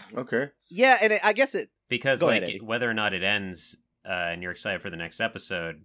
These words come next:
Speaker 3: you're, y-, you know, it ends and you're excited for the next season, that just shows how strong the, the writing is. But, um, yeah, I don't know. I could go into my answer, but I don't wanna take over yet.
Speaker 2: Okay. <laughs>
Speaker 1: <laughs>
Speaker 2: Eddie, what do you got?
Speaker 1: Uh, I,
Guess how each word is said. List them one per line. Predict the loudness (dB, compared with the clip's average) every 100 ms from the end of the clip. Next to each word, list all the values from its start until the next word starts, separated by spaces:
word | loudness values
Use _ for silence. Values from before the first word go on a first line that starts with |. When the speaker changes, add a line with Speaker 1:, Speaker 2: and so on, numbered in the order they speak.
| _ _
Speaker 3:
you're, | -16 -14
y-, | -12 -12 -10
you | -10 -10
know, | -8
it | -8
ends | -8 -10
and | -12
you're | -12
excited | -10 -10 -10
for | -10
the |
next | -12 -10
season, | -10 -8 -10 -12 -16 _ _
that | -6 -4
just | -4
shows | -4 -2
how | -4 -6 -14
strong | -6 -4 -4 -6
the, | -10 -10
the | -14
writing | -8 -6 -4 -6
is. | -8 -14 -14
But, | -10 -10 -10 _ _ _ _ -10
um, | -10 -8 -12 -18 -10
yeah, | -6 -6
I |
don't | -8
know. | -12 -14 -8
I | -6
could | -4
go | -6
into | -6
my | -8 -8
answer, | -10 -12
but | -12 -10
I |
don't | -12 -12
wanna | -14
take | -12 -12
over | -12 -12
yet. | -14 -14 _ _ _ _ _ _ _ _ _ _ _ -20 -10 -8 -8 _ -6
Speaker 2:
Okay. | 0 0 0 -2 -8 0
<laughs> | 2 6 6 6
Speaker 1:
<laughs> | 2 0 4
Speaker 2:
Eddie, | 6 6 4 -2 -6 -4
what | 0
do | 0
you | -2 -4
got? | -2 6 12
Speaker 1:
Uh, | 12 12 10 6 0
I, | 4